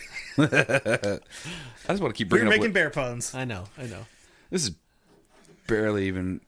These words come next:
Speaker 2: Yeah.
Speaker 1: capable.
Speaker 3: What?
Speaker 1: I don't know.
Speaker 3: <laughs> Capable? Capable of what?
Speaker 1: Making these puns.
Speaker 3: Oh, okay. I'm, I'm just trying to find, like, a common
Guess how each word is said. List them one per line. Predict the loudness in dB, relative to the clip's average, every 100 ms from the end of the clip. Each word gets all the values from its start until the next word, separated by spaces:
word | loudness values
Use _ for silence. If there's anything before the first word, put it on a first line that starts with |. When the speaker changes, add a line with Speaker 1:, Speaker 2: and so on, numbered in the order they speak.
| -16
Speaker 2:
Yeah. | -8
Speaker 1:
capable. | -4 -4 -4 -8 -10 -14 _ _ _ _ _ _ _ _ _ _ _ _ _ _ -18 -14 -12 -12 -12 -16 -20 _ _ _ -20 -16 -8
Speaker 3:
What? | -8 -8 _ _ _ _ _ _ -20 _ _ _ -16
Speaker 1:
I | -14
don't | -12
know. | -14 -14 -14 -14
Speaker 3:
<laughs> |
Capable? | -10 -10 -10 -10 -10 -12 -18 -20 -18
Capable | -4 -4 -2 -2 -2
of | -4
what? | -6 -6 -8 -20 _ _ -20 -8
Speaker 1:
Making | 0 0 0
these | -4 -6
puns. | -4 -2 -2 -4 -8 _
Speaker 3:
Oh, | -8 -8 -10 _ -14
okay. | -10 -10 -12 _ -20 -20 -20 -20 _ _ _ _ _ _ -2
I'm, | 0 0
I'm | -2
just | -2 2
trying | 2
to | 0
find, | -2 -2 -2
like, | -4 -6
a |
common | -12 -10 -4 -2 -2 -2 -6